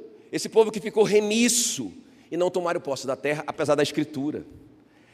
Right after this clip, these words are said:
apesar do caráter daquele que deu a Escritura. Olha só, eles estão com papel na mão e não tomam posse da terra. Então vamos ver, a primeira coisa que a gente tem que tomar posse no Novo Testamento,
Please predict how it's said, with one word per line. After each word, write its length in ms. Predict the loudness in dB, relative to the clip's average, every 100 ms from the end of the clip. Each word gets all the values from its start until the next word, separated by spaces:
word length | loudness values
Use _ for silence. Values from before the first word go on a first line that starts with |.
| _ -6
apesar 320 | -2 0 2
do 140 | 0
caráter 680 | 0 2 4 4 2 -4 -6
daquele 340 | -4 -4 -4
que 120 | -4 0
deu 260 | 4 4
a 60 | 2
Escritura. 760 | -2 -6 -6 -8 -8 -8 -8 -12 -20 _ _ _ _ _ -4
Olha 160 | -2
só, 440 | 0 0 -2 -6 -20 -20 _ _ _
eles 120 | -6 2
estão 160 | 2
com 100 | 4
papel 480 | 4 4 6 6 6
na 100 | 6
mão 460 | 4 4 4 0 -8 -20 -20 -6
e 80 | -2
não 120 | -2
tomam 200 | -2 -2
posse 260 | -2 -4
da 100 | -8
terra. 440 | -8 -10 -10 -14 -20 _ _ _ _ _ -12
Então 140 | -2 4
vamos 200 | 4 6
ver, 240 | 2 2 -2
a 60 |
primeira 320 | 0 6 6
coisa 220 | 6 2 0
que 60 |
a 40 | -4
gente 180 | -2
tem 100 | -2
que 60 | -2
tomar 160 | -2 0
posse 280 | 0 0
no 100 | 0
Novo 200 | 2 0
Testamento, 720 | 0 -2 -2 0 2 0 -6